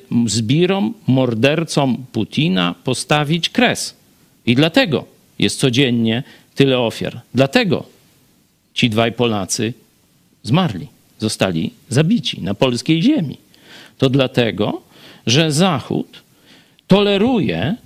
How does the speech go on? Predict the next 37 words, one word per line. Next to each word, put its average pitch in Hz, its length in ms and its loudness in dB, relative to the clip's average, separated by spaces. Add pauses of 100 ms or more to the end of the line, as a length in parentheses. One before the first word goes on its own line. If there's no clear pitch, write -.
(160)
zło. 135 480 0 (420)
Nie 123 100 4
Boga 151 320 2
mamy 82 280 -2
za 87 180 -4
to, - 260 -10 (440)
bo 120 100 2
gdybyśmy 175 440 2
nie 151 120 2
mieli 165 380 0 (400)
broni, 170 520 0
nie 110 140 2
mielibyśmy 135 600 0
możliwości, 131 800 0 (340)
no 131 100 2
to 151 120 0
byśmy 147 280 0
mogli 131 320 0
Boga 247 320 0 (680)
za 110 200 0
to 95 180 -2
obwiniać. 90 580 -6 (100)
Ale 110 180 -2
Bóg 117 200 0
dał 220 180 2
nam 82 140 -2
możliwości, 80 720 -8 (200)
dał 104 220 -2
nam 104 200 -2
broń, 69 260 -8 (520)
dał 147 180 0
nam 165 180 0
wzór, 120 280 -2
co 139 160 2
robi 123 240 0
dobry 120 340 2
pasterz, - 580 -2